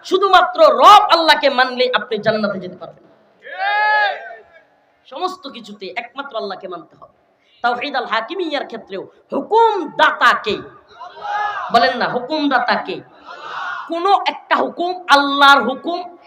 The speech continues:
এবং বান্দার হুকুম, আপনার বাবার হুকুম, এই দুইটার মধ্যে পার্থক্য হয়েছে। কারটা মানবেন? আমি কি বুঝাইতে পারিনি?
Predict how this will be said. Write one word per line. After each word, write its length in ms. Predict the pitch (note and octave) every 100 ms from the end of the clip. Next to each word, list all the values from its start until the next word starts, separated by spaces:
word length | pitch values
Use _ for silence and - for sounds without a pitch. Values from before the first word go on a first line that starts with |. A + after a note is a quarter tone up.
| _ -
এবং 440 | B3+ D4 E4 G4 - _ -
বান্দার 460 | E3 D4 D#4+ D#4 B3
হুকুম, 400 | G#3+ - G3+ D3
আপনার 300 | C4 C#4+ B3
বাবার 340 | A3 C#4 B3+
হুকুম, 360 | G3+ A3+ A#3+ G#3 - _ _ _ _ _ _ _ -
এই 220 | A3 B3
দুইটার 480 | - A#3 G#3 A#3 A3+
মধ্যে 320 | A#3 - C4
পার্থক্য 480 | - G#3 - A3+ G#3+
হয়েছে। 240 | G3+ -
কারটা 240 | G#3+ G#3+ A#3+
মানবেন? 320 | G#3 E3 D3+ - _ _ _ _ _ _ _ _ _ _ _ -
আমি 120 | F#3
কি 80 | G3+
বুঝাইতে 360 | F#3+ F#3 F#3+
পারিনি? 300 | F3+ E3 D3